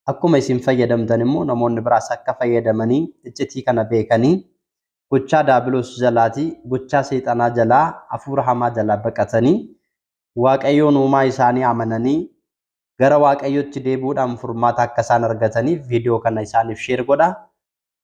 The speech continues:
Namoota hunduma biraa akka qaqqabuuf immoo laayik gochuudhaaniin, akkasumallee warreen haaraa taatanii gara chaayinaalii kanaatti dhuftan, baga nagaan dhuftan, sabiskiraayib gochuudhaaniin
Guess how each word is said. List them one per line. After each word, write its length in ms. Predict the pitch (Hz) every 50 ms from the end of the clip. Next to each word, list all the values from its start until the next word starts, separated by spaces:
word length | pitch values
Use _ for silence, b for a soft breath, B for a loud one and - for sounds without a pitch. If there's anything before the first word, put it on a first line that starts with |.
| _ _ -
Namoota 300 | 156 170 185 196 190 185
hunduma 360 | 175 220 220 220 180 160 143
biraa 180 | 135 135 139 -
akka 160 | 214 - 143
qaqqabuuf 500 | 131 - 139 135 - 147 139 127 120 -
immoo 540 | 127 123 123 135 151 170 185 196 214 208 _ _ _ _ _ _ _ _ _ _ _ _ _
laayik 380 | 120 135 151 160 156 143 131 120
gochuudhaaniin, 720 | 131 123 123 - - 127 117 117 117 120 139 165 180 180 180 180 - - - _ _ _ _ _ _ -
akkasumallee 720 | 135 135 - 165 156 - 151 143 139 139 151 170 170 160 - - - - _ _ _ _ _ _ _ _ _ _ _ _ _ _ _ _ _ _ _ _ -
warreen 360 | 127 131 139 151 165 160 160
haaraa 220 | 151 147 143 139
taatanii 440 | 135 - 143 127 - 131 127 139 156 170 165 - - _ _ _ 127
gara 180 | 139 139 139
chaayinaalii 460 | 135 - 143 135 135 135 131 127 131 127
kanaatti 380 | - 123 123 120 120 - 131 123
dhuftan, 300 | 123 - - 170 156 131
baga 200 | 123 117 120 117
nagaan 300 | 117 113 110 113 117 117
dhuftan, 260 | 110 110 - 117 110
sabiskiraayib 560 | - 123 113 110 - - 123 120 120 117 113
gochuudhaaniin 580 | 120 110 - _ 117 113 113 117 147 165 175